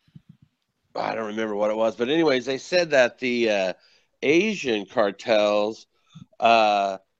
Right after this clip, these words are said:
created this really pure super,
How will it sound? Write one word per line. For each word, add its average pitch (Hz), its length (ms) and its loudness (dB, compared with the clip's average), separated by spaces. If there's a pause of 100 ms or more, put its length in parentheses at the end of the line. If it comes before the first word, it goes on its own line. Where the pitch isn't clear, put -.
(360)
created 147 540 -4
this 113 580 -6
really 135 380 4
pure 131 420 -2
super, 113 880 0